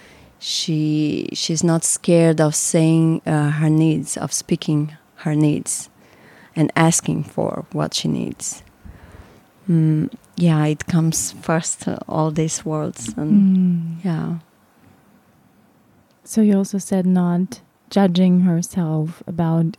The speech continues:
Speaker 2: her emotions.
Speaker 1: Right.
Speaker 2: That's something that I see in our society a lot, that women judge themselves for being emotional. For that, you know, we deviate in this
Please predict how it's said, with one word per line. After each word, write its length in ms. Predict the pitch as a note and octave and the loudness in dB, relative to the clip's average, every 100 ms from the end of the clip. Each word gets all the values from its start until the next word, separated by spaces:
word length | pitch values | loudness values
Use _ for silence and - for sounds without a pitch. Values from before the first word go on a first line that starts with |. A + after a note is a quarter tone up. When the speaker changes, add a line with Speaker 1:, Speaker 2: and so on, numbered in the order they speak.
| - | -8
Speaker 2:
her 140 | F3+ F#3 | 0 2
emotions. 1200 | F3 F3 E3+ - - F3 E3+ E3+ E3 E3+ - - - - | 4 4 2 0 0 2 4 2 2 0 -4 -8 -14 -10
Speaker 1:
Right. 120 | E3 | -4
Speaker 2:
That's 180 | G3+ - | -4 -4
something 460 | - A3+ G3+ A3 F#3+ | 2 2 4 2 2
that 200 | F#3+ F3+ | 2 2
I 100 | E3 | 0
see 560 | - - F3+ F3+ F#3+ - | -2 -4 -2 0 -2 -4
in 120 | F#3+ F#3 | -2 0
our 200 | F3+ F3+ | 2 0
society 640 | - - - E3 E3+ E3+ | -2 -8 -2 0 0 0
a 60 | E3+ | 0
lot, 280 | D#3+ D#3+ D#3+ | 2 0 2
that 200 | E3 E3+ | 0 2
women 460 | E3+ E3+ E3 E3 - - | 2 4 2 0 -4 -2
judge 340 | F3 E3+ F3 | 0 2 0
themselves 500 | E3+ E3 - D#3+ D#3+ | -2 -2 0 -4 -2
for 80 | F3 | -4
being 320 | D#3 E3 D#3+ | -2 -2 0
emotional. 600 | D#3 D#3 D#3+ - A#3 D4+ - _ _ _ _ _ _ _ _ - _ _ _ | 0 0 -2 -2 -2 -2 -8 _ _ _ _ _ _ _ _ -20 _ _ _
For 560 | _ G3 F#3+ F3+ F3 - _ _ _ | _ 2 4 4 2 0 _ _ _
that, 420 | F3 F3 F3+ F3 - - | -4 0 2 0 -2 0
you 120 | F#3+ | 2
know, 220 | F3+ F3 | 4 2
we 460 | E3 F3 E3+ D#3+ - _ - F3+ | 0 0 -2 -4 -8 _ -12 -2
deviate 640 | G3+ F#3+ F#3 F3 E3 D#3+ | 0 2 2 2 0 -2
in 120 | F3 | -2
this 340 | E3+ E3+ - | 0 0 -2